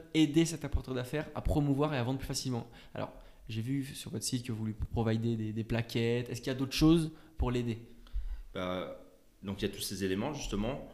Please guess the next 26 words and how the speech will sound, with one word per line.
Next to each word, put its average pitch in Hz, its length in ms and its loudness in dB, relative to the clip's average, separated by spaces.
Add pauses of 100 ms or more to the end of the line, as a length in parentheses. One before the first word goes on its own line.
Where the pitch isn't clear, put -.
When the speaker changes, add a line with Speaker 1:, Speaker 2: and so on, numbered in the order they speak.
(280)
Speaker 2:
Les 95 100 0
plaquettes, 104 360 0
le 120 60 0
discours 95 380 -8
commercial, 98 760 0
euh, 87 680 0 (300)
des 104 120 0
vidéos. 104 460 0
En 127 140 0
fait, 123 160 -4
ça, 113 80 -2
ça, 120 100 2
Speaker 1:
L'argumentaire, 127 460 4
Speaker 2:
c'est, 120 60 2
Speaker 1:
et 113 40 0
cetera, 110 280 -4
Speaker 2:
donc 101 100 0
Speaker 1:
ok. - 80 -2
Speaker 2:
ça, 135 80 2
c'est 131 120 -2
la 107 60 4
startup 135 340 -2
qui - 120 4
nous - 80 4
la 110 80 2
transmet. 104 420 -4